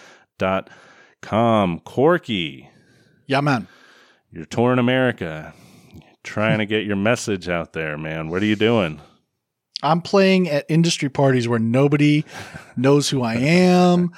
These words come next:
Speaker 1: <laughs>
Speaker 2: uh, is paying attention. I'm sitting, you know, cross-legged on the floor, uh, being ignored. You know,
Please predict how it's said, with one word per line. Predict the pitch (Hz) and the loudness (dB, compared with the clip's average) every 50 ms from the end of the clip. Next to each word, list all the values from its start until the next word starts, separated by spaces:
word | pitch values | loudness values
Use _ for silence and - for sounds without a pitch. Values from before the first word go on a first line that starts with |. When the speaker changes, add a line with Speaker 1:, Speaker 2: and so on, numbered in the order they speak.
| - - | -14 -20
Speaker 1:
<laughs> | - - - - | -18 -16 -8 -4
Speaker 2:
uh, | 117 113 113 120 | -2 -2 -2 -2
is | 123 127 - | -2 -4 -4
paying | - 135 127 123 110 | -2 -2 -2 -2 -4
attention. | 98 - - - 147 147 160 165 - - 170 165 165 165 165 160 | -6 -8 -6 -4 -2 -2 0 -2 -2 0 0 0 2 2 0 -2
I'm | 147 123 123 | -2 -4 -4
sitting, | 120 - - 131 113 117 113 113 110 110 110 110 113 107 | -4 -2 -2 -2 -2 -2 -2 -2 -2 -2 -4 -4 -6 -6
you | - 131 120 | -6 -6 -6
know, | 110 107 104 | -4 -6 -6
cross-legged | - - 139 139 131 - 143 131 127 123 | -2 0 0 0 0 0 0 0 0 0
on | 117 110 104 | -2 -4 -6
the | 101 | -8
floor, | - - - - 156 143 165 156 156 156 156 156 151 151 147 - - - - - - - - - - - _ _ _ _ _ _ _ _ - | -10 -8 -2 0 0 2 4 4 4 6 6 4 4 2 0 -4 -8 -20 -20 -20 -20 -20 -20 -20 -20 -20 _ _ _ _ _ _ _ _ -4
uh, | 262 269 262 254 262 262 247 233 - - 196 | -2 0 2 2 2 0 -2 -4 -6 -4 0
being | - 302 311 302 262 | 2 2 4 4 4
ignored. | 214 175 147 139 139 131 135 139 156 175 - - - - _ - - - _ - - - _ _ | 2 2 2 0 2 2 2 2 0 -2 -6 -10 -14 -16 _ -14 -16 -16 _ -18 -20 -20 _ _
You | - 190 185 | 0 0 2
know, | 190 190 202 208 | 2 2 0 -2